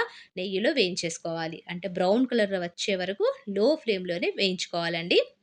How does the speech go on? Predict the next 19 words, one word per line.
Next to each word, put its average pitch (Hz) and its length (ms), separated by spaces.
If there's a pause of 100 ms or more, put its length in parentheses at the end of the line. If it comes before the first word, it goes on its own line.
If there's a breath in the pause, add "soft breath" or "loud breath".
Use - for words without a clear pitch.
(920)
చాలా 220 340
టేస్టీగా 262 500
ఉంటుందండి. 226 600
ఎవ్వరు 196 400
గుర్తుపట్టరు, 214 680
ఇది 208 200
బియ్యంతో 226 480
చేశారు, 196 520
బియ్యంతో 202 500
చేసిన 196 320
లడ్డు 180 360
అని 196 200
ఎవ్వరు 180 400
గుర్తుపట్టరు. 214 640 (540 loud breath)
టేస్ట్ 220 360
వైజ్ 202 240
కూడా 247 180
అంతే 208 320
బావుంటుంది. 180 560